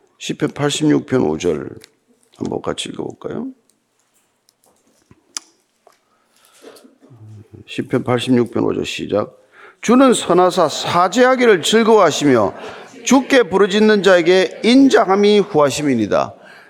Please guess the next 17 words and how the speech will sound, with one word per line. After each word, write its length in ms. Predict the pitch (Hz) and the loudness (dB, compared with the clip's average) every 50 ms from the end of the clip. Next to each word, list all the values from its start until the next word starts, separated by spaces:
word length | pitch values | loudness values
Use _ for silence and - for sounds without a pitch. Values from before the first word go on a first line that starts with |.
| _ _ | _ _
주님이 680 | - - 220 262 262 240 214 196 208 214 190 156 117 92 | -4 0 2 4 4 4 4 4 4 4 4 4 2 2
사죄를 560 | - - - - - 110 104 131 135 147 147 135 | 0 -4 -8 -6 -6 -2 0 0 2 2 0 -2
즐거워하고 960 | - - 156 165 151 165 165 156 131 117 113 117 113 117 117 110 110 - - - - - - - _ | -2 -2 -2 -2 0 0 2 2 2 2 0 0 -2 -2 -2 -2 -4 -6 -12 -20 -20 -20 -20 -18 _
그냥 240 | - 190 190 170 143 | -2 -2 0 0 0
주님께 420 | - 208 220 233 202 - 170 120 | -2 -2 0 0 0 0 -2 -4
부르짖으면은 1000 | - - 123 135 143 131 131 139 151 185 190 196 180 165 139 117 101 90 87 76 | -4 -6 -4 -4 -4 -4 -4 -6 -4 -2 0 0 2 2 0 0 0 -2 -4 -6
그분은 640 | - - 160 165 160 165 165 156 143 147 147 - - - - - | -6 -6 -4 -2 -2 0 0 0 0 0 0 0 -2 -4 -6 -4
인자를 760 | 180 208 226 226 226 208 214 190 165 156 160 165 160 151 139 | -2 0 2 2 2 2 2 2 2 0 0 -2 -4 -4 -6
후하게 440 | - - - 151 170 - - - 180 | -8 -6 -4 -4 -4 -2 -4 -6 -6
베푸신다. 680 | 151 - - - 110 - - - - - - - - _ _ _ _ _ _ _ _ _ _ _ _ _ | -6 -6 -8 -10 -16 -16 -14 -12 -10 -10 -10 -10 -14 _ _ _ _ _ _ _ _ _ _ _ _ _
그러니까 360 | - 180 180 175 185 165 - - - - - - - - _ - | -4 -2 0 0 0 0 -2 -4 -12 -18 -18 -20 -20 -20 _ -2
도와달라고 600 | - 202 233 233 202 185 170 170 175 180 170 175 | 2 2 4 4 4 2 2 2 2 2 2 2
하는 120 | 165 165 | 0 0
사람들 540 | 160 160 160 151 156 160 160 170 160 143 123 | 0 0 -2 -2 -2 -2 -2 -2 -2 -2 -4
그렇게 260 | - 131 151 147 - 127 | -6 -8 -8 -8 -10 -10
박해하지 560 | - 117 113 110 - - - 139 147 151 160 | -8 -10 -10 -10 -8 -6 -4 -4 -4 -4 -6
말고 640 | - - - - - - - - 95 - - - | -4 -4 -4 -4 -6 -8 -8 -8 -8 -8 -10 -12